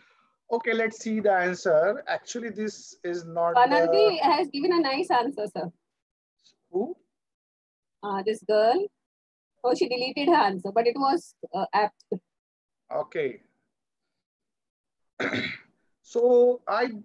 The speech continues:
Speaker 1: uh, I'm getting the impression that while writing summary, you are not using any punctuations. Maybe this is happening due to the live class, no problem. But when you are writing a summary, you have to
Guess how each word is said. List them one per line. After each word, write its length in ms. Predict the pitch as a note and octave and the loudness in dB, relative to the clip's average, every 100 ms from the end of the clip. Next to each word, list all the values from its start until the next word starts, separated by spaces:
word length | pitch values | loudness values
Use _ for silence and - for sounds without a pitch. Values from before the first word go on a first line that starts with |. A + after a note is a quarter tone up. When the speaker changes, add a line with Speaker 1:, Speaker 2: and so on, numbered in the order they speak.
| _ _ - | _ _ -14
Speaker 1:
uh, 460 | F3+ F3 E3+ E3+ F3 | -10 -6 -6 -6 -6
I'm 220 | F#3 G#3+ | -4 -4
getting 300 | G#3 G3+ A3+ | 0 -2 -2
the 120 | A#3 A#3 | -2 -2
impression 840 | G3+ F#3 A3 - A3 F3 F#3+ G#3+ | -4 -4 -4 -2 -6 -6 -8 -6
that 220 | F3+ F3+ G#3 _ _ _ _ _ | -2 -2 -4 _ _ _ _ _
while 300 | D#3 E3 A#3 | -2 0 2
writing 340 | A3 G#3 A3+ A#3 | 0 0 -2 -4
summary, 640 | A#3 G#3+ A3+ F#3+ F#3+ A#3 _ | 0 2 2 -2 -4 -10 _
you 140 | F3+ | -4
are 80 | G#3+ | -2
not 240 | A3 A#3 A3+ | 0 -2 -2
using 320 | G#3+ G#3 A3+ | -4 -4 -4
any 160 | A3+ | -4
punctuations. 880 | A#3 F3+ E3+ G#3+ A#3+ B3 C#3+ A#2+ - _ _ _ _ _ _ _ _ _ | -4 -6 -6 -6 -6 -6 -10 -12 -20 _ _ _ _ _ _ _ _ _
Maybe 300 | G#3+ B3 B3 | -2 -2 -2
this 180 | C4 F#3 | -4 -4
is 120 | G#3+ | 0
happening 420 | G3 E3+ G3 G3+ | 0 0 -2 -2
due 120 | F#3+ F#3+ | -2 2
to 180 | G3+ F#3+ | 2 2
the 100 | F#3 | 0
live 280 | D3 E3 | 0 -2
class, 460 | E3+ C3 C#3 - - _ | -4 -4 -4 -8 -20 _
no 160 | E3 E3 | -10 -4
problem. 400 | D#3 C3 C#3 B3 _ G3+ | -6 -6 -14 -18 _ _
But 120 | D#3 E3+ _ _ _ _ | -6 -6 _ _ _ _
when 160 | F3+ G#3 | -4 0
you 80 | A#3 | 2
are 80 | G#3+ | 2
writing 320 | G3 G#3+ A3 | 0 0 -4
a 40 | |
summary, 440 | G#3+ G3 G3+ A3+ A#3+ | -2 0 0 -2 -8
you 240 | G3+ G3 | -2 0
have 280 | F3+ F#3+ G3 | 2 0 -2
to 200 | G#3 G#3 | -6 -6